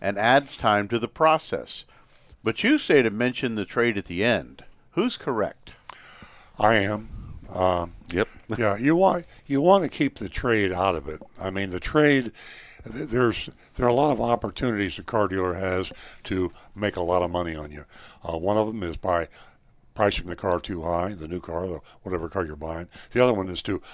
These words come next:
Speaker 2: allow you too little on your trade-in. Uh, the other one is to raise your payments way high by increasing the interest rate and adding a lot of nonsense like, uh, extended service contracts and gap insurance and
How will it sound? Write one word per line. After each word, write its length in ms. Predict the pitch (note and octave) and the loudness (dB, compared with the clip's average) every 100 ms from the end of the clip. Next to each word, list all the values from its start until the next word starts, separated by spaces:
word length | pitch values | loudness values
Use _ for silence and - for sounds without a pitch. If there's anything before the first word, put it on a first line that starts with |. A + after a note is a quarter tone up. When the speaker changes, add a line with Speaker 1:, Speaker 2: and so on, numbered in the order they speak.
| - - | -18 -4
Speaker 2:
allow 260 | G2 G2+ G2+ | 0 4 2
you 180 | F#2 | 0
too 240 | E2 - A#2+ | -4 -4 0
little 300 | G#2 G#2+ F#2+ | 2 4 2
on 140 | F2+ | 0
your 100 | F2 | -4
trade-in. 540 | E2 A2 E2+ D#2+ E2+ G2 - - - - | -4 -2 -2 -4 -8 -12 -20 -20 -20 -4
Uh, 360 | F#2 F2+ F2 D#2+ | 2 2 2 -2
the 120 | E2+ | 0
other 160 | G#2 A2 | 4 4
one 140 | F#2+ | 2
is 100 | F#2 - | -2 -4
to 120 | F#2+ | 0
raise 260 | F#2+ G2+ F2+ | 4 4 2
your 120 | E2+ | -4
payments 440 | A2 G2+ F#2+ F2 | -2 -2 -4 -6
way 260 | F2+ F2 E2 | -2 -2 -2
high 400 | E2+ D#2+ F2 F#2 - - - | -2 -2 -4 -6 -16 -14 -4
by 220 | E2+ E2 - - A2 | -2 -4 -10 -18 -16
increasing 440 | E2 G#2 F#2 F#2 | -6 -6 -4 -6
the 80 | F2 | -8
interest 340 | F2+ F#2 - | -6 -8 -4
rate 300 | F#2 F2+ F2 - - F#2 | 0 0 -2 -10 -16 -8
and 100 | F2+ | -4
adding 240 | F2+ E2+ | -4 -6
a 80 | E2 | -6
lot 160 | E2+ | -6
of 80 | E2 | -6
nonsense 560 | E2 F2 E2 F#2 E2+ - | -4 -4 -4 -8 -8 -2
like, 240 | E2+ D#2+ - - - - | -2 -2 -10 -20 -20 -12
uh, 160 | D#2+ D#2 | -10 -10
extended 380 | D#2 G#2+ F2 D#2+ | -8 -4 -4 -4
service 320 | G2+ F2 E2 | -2 -2 -2
contracts 500 | G2 E2 F2 E2 - | -4 -4 -6 -8 -10
and 80 | E2+ | -2
gap 260 | F2+ E2 | 0 0
insurance 500 | E2+ - E2+ E2 - | -4 -8 -8 -8 -8
and 100 | D#2 | -10